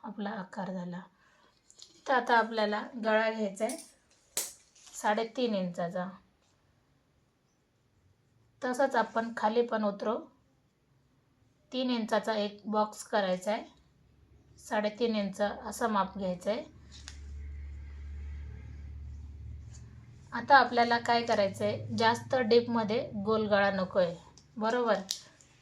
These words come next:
तर दीड इंच आपण असं माप घ्यायचं आहे, दीड इंच. आणि नंतर आपल्याला आकार देऊन घ्यायचा आहे. हा जास्त गोल पण नाही आला पाहिजे.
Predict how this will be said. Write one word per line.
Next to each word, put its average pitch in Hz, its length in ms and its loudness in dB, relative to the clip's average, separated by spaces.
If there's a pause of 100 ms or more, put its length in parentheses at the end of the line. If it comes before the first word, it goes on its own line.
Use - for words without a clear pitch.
तर 254 60 0
दीड 254 240 6
इंच 233 260 4
आपण 226 380 2 (360)
असं 226 220 0
माप 190 260 2
घ्यायचं 190 340 -4
आहे, 180 120 -4 (480)
दीड 214 320 -2
इंच. 190 240 -2 (640)
आणि 233 220 -4
नंतर 233 380 0
आपल्याला 208 440 0 (420)
आकार 208 360 -2
देऊन 185 280 2
घ्यायचा 185 280 -2
आहे. 190 140 -10 (680)
हा 214 160 2
जास्त 220 420 0
गोल 233 480 4
पण 240 160 2
नाही 233 180 2
आला 202 180 2
पाहिजे. 208 460 2